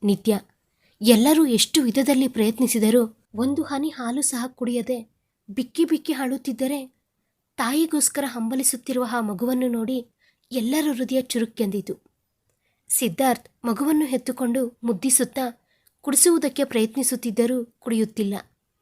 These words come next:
ಆ ಕಡೆ ಸಾವು ಬದುಕಿನ ಮಧ್ಯೆ ಹೋರಾಡುತ್ತಿರುವ ಹೆಂಡತಿ, ಈ ಕಡೆ ತಾಯಿಗೋಸ್ಕರ ಹತ್ತು ಹತ್ತು ಗಂಟಲು ಒಣಗೋಗಿ ನಿಶ್ಶಕ್ತನಾಗಿರುವ ಮಗ. ಸಿದ್ಧಾರ್ಥ್ ನೋವು ವರ್ಣನಾತೀತ.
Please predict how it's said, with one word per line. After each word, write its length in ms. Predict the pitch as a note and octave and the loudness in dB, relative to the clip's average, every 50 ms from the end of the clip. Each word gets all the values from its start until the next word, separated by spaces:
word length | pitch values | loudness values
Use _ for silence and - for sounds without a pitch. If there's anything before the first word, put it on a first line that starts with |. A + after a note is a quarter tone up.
| _ _ _ _ _ _ _ _ _ - - - _ - | _ _ _ _ _ _ _ _ _ -20 -20 -16 _ -6
ಆ 100 | G#3 G3+ | -6 -6
ಕಡೆ 500 | - - A3+ G3+ A#3+ A#3+ A3+ A3 - _ _ _ _ _ - | -4 -2 -2 0 0 0 -2 -4 -8 _ _ _ _ _ -4
ಸಾವು 400 | - - - C4+ B3+ C#4+ D#4 F4 | 0 0 2 2 2 2 2 2
ಬದುಕಿನ 380 | E4 D4+ C4+ C4+ - - D#4 D#4 D#4 | 4 4 4 4 4 2 2 2 2
ಮಧ್ಯೆ 300 | C4+ C4 A3+ - C4+ A#3+ | 2 0 0 2 2 2
ಹೋರಾಡುತ್ತಿರುವ 680 | F#3+ A#3 A3 A3 A#3+ A#3+ B3 B3 - A#3 G#3+ G#3 A3+ | 2 2 0 2 2 0 -2 -2 -2 -2 -2 -2 -2
ಹೆಂಡತಿ, 480 | G#3+ F#3 G#3+ G3 G3+ G3+ - G#3 - - _ _ _ _ _ _ _ _ _ _ _ _ _ _ - | -2 -2 -2 -2 -4 -4 -4 -6 -8 -8 _ _ _ _ _ _ _ _ _ _ _ _ _ _ -4
ಈ 100 | A3+ A3+ | -2 -2
ಕಡೆ 380 | A3 A3 A#3 G#3 G#3 A#3+ A#3 G3 - _ _ _ _ _ _ _ _ - | -2 -2 -2 -2 -2 -2 -2 -4 -6 _ _ _ _ _ _ _ _ -4
ತಾಯಿಗೋಸ್ಕರ 680 | C#4 A#3+ C#4+ D#4 E4 D#4+ D#4+ C4+ - - - C4+ C4 C4 | 0 2 4 4 4 4 4 2 2 2 2 0 -2 0
ಹತ್ತು 380 | - A3 G#3+ - - - C#4 | -2 -4 -6 -6 -6 -6 -4
ಹತ್ತು 520 | A#3+ A#3+ A3 - - C#4 B3+ A#3+ A#3+ - - G3 | -2 -2 -2 -2 -4 -4 -4 -4 -6 -10 -8 -2
ಗಂಟಲು 460 | G3 B3 A3 A#3 A#3+ D#4 C#4+ C#4 B3+ | 0 0 0 0 0 0 0 0 0
ಒಣಗೋಗಿ 680 | A3+ A3+ G#3+ A3 G#3+ B3+ A#3 G#3+ A3+ B3+ B3 A3 - _ _ _ _ _ _ _ - C4+ | 0 0 0 2 2 2 2 2 2 0 -2 -4 -6 _ _ _ _ _ _ _ -6 -2
ನಿಶ್ಶಕ್ತನಾಗಿರುವ 880 | C4+ - - D#4 D#4 D#4 - - D4+ C4 A#3+ A#3 G#3+ A3+ G#3+ A#3 A#3+ | 0 2 2 2 0 0 -2 -2 0 0 0 0 0 0 0 0 0
ಮಗ. 220 | G#3+ G3+ G3 F3+ G3+ G3+ - _ _ _ _ _ _ _ _ _ _ _ _ _ _ - | 0 0 -2 -2 -4 -6 -8 _ _ _ _ _ _ _ _ _ _ _ _ _ _ -10
ಸಿದ್ಧಾರ್ಥ್ 580 | - - - A3 E3 - A#3 A#3+ B3+ - - A#3+ | -6 -2 -2 -2 0 0 0 0 0 0 -2 -2
ನೋವು 360 | A3 G#3+ G3 A3+ A3+ G3+ - _ _ - A3 | 0 0 0 0 0 -2 -2 _ _ -8 -4
ವರ್ಣನಾತೀತ. 720 | G3 F#3+ G3+ A3 A3+ G#3+ G#3+ G#3+ G#3 - - G3 - - | -2 -2 0 0 0 0 0 -2 -4 -6 -6 -6 -6 -6